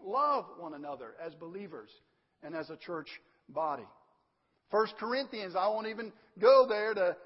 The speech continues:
to turn, but First Corinthians thirteen is a passage maybe some of us had read in our, our wedding, talking about love being patient and kind, uh, love enduring. These three remain,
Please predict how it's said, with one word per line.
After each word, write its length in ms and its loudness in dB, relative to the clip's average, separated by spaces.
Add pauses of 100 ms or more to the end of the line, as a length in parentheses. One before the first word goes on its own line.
(120)
to 100 -2
turn, 500 0
but 340 -4
First 260 -2
Corinthians 580 -8
thirteen 520 -4
is 120 -8
a 40 -12
passage 460 -6
maybe 220 -6
some 220 -4
of 100 -4
us 160 -2
had 240 0
read 280 0
in 120 -6
our, 180 -2 (240)
our 140 2
wedding, 420 0 (540)
talking 180 -6
about 220 -4
love 260 2
being 260 -10
patient 360 -6
and 100 -14
kind, 560 -6 (260)
uh, 160 -6
love 360 2
enduring. 640 -2 (100)
These 280 -6
three 180 -6
remain, 580 -4